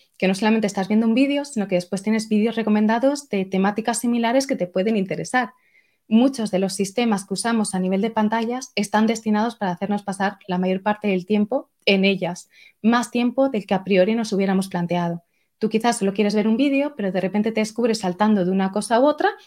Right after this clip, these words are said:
y sin darte cuenta ha pasado bastante más tiempo del que te habías planteado porque has ido siguiendo recomendaciones o has ido sucumbiendo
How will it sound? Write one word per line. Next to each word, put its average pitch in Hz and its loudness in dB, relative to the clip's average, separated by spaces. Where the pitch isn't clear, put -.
y 214 0
sin 190 0
darte 196 2
cuenta 240 -2
ha 202 -4
pasado 208 2
bastante 208 0
más 233 0
tiempo 254 2
del 180 0
que 180 -4
te 170 -2
habías 196 0
planteado 247 0
porque - 2
has 214 2
ido 233 0
siguiendo 226 0
recomendaciones 214 0
o 226 -2
has 208 -4
ido 226 0
sucumbiendo 226 2